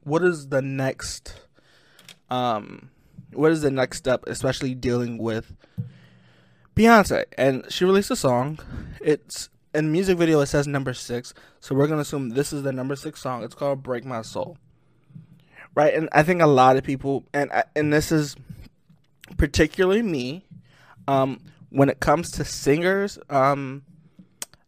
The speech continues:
I'm known to give a lot of creative freedom to a lot of different singers, and that's probably personally because there have been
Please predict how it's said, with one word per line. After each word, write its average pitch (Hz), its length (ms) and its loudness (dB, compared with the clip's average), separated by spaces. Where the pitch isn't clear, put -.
I'm 156 360 4
known 143 260 4
to 151 100 -6
give 139 220 0
a 123 120 2
lot 120 500 2
of 127 260 0
creative 123 400 0
freedom 135 600 -2
to 151 120 -2
a 139 40 0
lot 131 280 4
of 131 60 0
different 131 260 -4
singers, 131 360 -4
and 123 200 -6
that's 120 220 0
probably 127 500 -4
personally 127 540 -8
because 123 1000 -6
there 143 140 2
have 143 160 0
been 135 220 -2